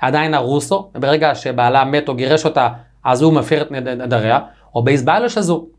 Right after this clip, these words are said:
זה כמו נישואין, כבר נכנסה לבייס ביילו, ועכשיו היא לא חוזרת לבייס אוביו. אז לא הייתי יודע, אז אולי הפסוק, זה הפסוק בא לומר לי,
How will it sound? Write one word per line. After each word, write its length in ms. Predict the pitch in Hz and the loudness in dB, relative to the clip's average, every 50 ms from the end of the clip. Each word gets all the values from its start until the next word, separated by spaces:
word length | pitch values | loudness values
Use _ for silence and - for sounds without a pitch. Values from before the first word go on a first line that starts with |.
| _ - | _ -8
זה 100 | 127 131 | -8 -6
כמו 180 | 127 156 160 170 | -2 0 2 2
נישואין, 380 | 175 165 - - 196 226 220 | 2 2 0 0 0 0 0
כבר 100 | 220 147 | 0 -2
נכנסה 380 | 143 117 - 143 - - 165 175 | -4 -4 -4 -4 0 2 4 4
לבייס 320 | 160 156 147 160 160 151 | 4 4 4 2 2 2
ביילו, 440 | 123 120 123 127 143 170 190 - - - _ _ _ _ _ - | 2 2 2 4 2 2 0 0 -4 -16 _ _ _ _ _ -8
ועכשיו 280 | 110 107 - - 143 | -6 -4 0 2 2
היא 80 | 147 151 | 4 4
לא 80 | 202 214 | 2 4
חוזרת 400 | 214 233 226 226 220 208 - 202 | 4 2 2 2 2 0 0 0
לבייס 280 | 190 185 185 180 180 | 2 2 2 4 4
אוביו. 220 | 180 156 156 160 156 - - _ _ _ _ _ _ _ - | 2 2 2 2 0 -2 -8 _ _ _ _ _ _ _ -4
אז 140 | 113 120 135 | 0 2 2
לא 40 | 143 | 4
הייתי 220 | 160 165 165 170 | 2 2 0 0
יודע, 260 | 156 143 139 143 147 | 0 2 2 2 2
אז 100 | 143 135 | 2 0
אולי 220 | 147 131 131 139 143 | -2 -2 2 2 2
הפסוק, 500 | 143 - 127 - - 117 120 113 - - 104 104 | 2 0 -4 -4 -4 -4 -4 -4 -6 -8 -8 -2
זה 160 | 113 156 202 | 0 2 2
הפסוק 280 | 208 208 175 - 185 165 | 2 0 -2 -4 -2 0
בא 80 | 165 | 0
לומר 300 | 156 160 156 131 120 120 | 0 0 0 0 0 0
לי, 200 | 120 120 120 120 | 0 0 -2 -4